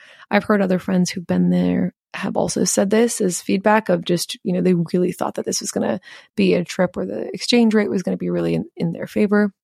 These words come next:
but it's not. I went through money way more quickly than I thought I was. And, and so that was a big learning as well, to really check the exchange rate and understand it before you go, and make sure you bring cash. The only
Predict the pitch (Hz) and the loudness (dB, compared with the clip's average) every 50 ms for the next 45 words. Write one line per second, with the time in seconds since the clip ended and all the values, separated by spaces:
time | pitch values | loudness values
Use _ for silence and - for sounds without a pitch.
0 | _ _ _ - 220 202 208 208 196 190 - - 180 170 165 165 165 165 - - | _ _ _ -4 0 2 2 2 2 0 0 0 0 0 2 0 0 -2 -4 -8
1 | - - 202 208 214 208 202 214 208 196 196 190 190 185 185 175 170 196 196 190 | -4 0 2 2 2 4 2 4 4 4 4 4 4 4 2 2 2 2 4 4
2 | 180 180 175 175 - 180 - 185 180 175 185 185 185 180 - 196 180 180 180 185 | 4 2 0 -2 -4 -6 -4 -4 -4 -2 -2 -4 -4 -4 -2 0 0 2 2 4
3 | 185 180 185 185 185 175 - 180 170 170 180 - _ _ - - 185 180 180 - | 4 4 2 2 0 0 -2 -4 -4 -4 -6 -8 _ _ -4 -2 0 0 0 2
4 | - 180 180 180 185 - - 185 180 170 - - - _ _ - 190 170 196 185 | 0 0 0 0 -2 -2 -2 -2 -2 -2 -4 -6 -8 _ _ -6 -2 0 0 0
5 | 180 170 175 170 175 170 175 170 175 170 180 180 - - 202 185 196 196 190 - | 0 0 0 0 2 2 2 2 0 0 -2 -2 -2 0 2 2 2 2 0 -2
6 | 190 - - - - - 190 196 - - 190 - - - - - - - - - | -2 -2 -2 -4 -4 -4 -4 -2 -2 -4 -4 -4 -4 -4 -4 -6 -8 -10 -4 -2
7 | - - - - - - - - - 196 196 202 214 - 285 294 302 - 233 208 | 0 0 0 -2 -4 -6 -6 -4 -2 0 2 2 2 4 4 2 2 2 0 0
8 | 196 190 190 185 175 - - - - 185 180 190 220 240 - - 190 - - 202 | 0 0 0 -2 -2 -4 -6 -2 0 2 2 2 2 0 0 -2 -4 -2 0 0
9 | 190 190 190 190 180 - 196 202 226 277 294 302 _ _ _ - - 233 233 233 | 0 2 0 -2 -2 -2 0 2 2 0 0 -2 _ _ _ -2 2 2 4 4
10 | 226 226 226 226 220 220 240 233 240 - - - 247 226 214 233 214 214 202 - | 4 4 4 2 0 0 0 -2 -2 -2 -4 -6 -4 -2 0 0 0 0 -2 -2
11 | - 202 196 180 185 - - - - 202 - - - 202 208 208 214 214 214 214 | -2 -4 -2 -4 -6 -10 -10 -8 -6 -6 -4 -2 0 2 4 4 4 4 4 6
12 | 220 220 220 214 214 214 - | 6 4 4 4 2 0 -4